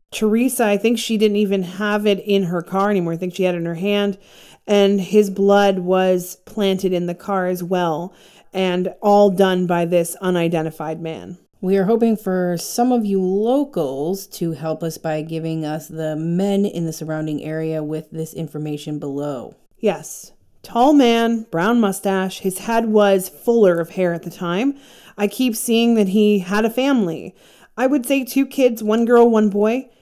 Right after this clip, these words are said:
Speaker 1: He did have a wife back then, but I don't believe he has one now. His kids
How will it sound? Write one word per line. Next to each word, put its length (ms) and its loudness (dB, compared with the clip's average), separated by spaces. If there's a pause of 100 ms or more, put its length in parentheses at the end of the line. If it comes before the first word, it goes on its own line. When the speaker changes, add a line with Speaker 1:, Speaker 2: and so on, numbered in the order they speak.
(200)
Speaker 1:
He 200 -2
did 180 4
have 180 4
a 80 4
wife 360 2
back 280 -2
then, 240 2
but 80 2
I 60 6
don't 340 2
believe 320 2
he 140 0
has 340 -2 (140)
one 580 0
now. 560 -2 (240)
His 220 2
kids 400 -2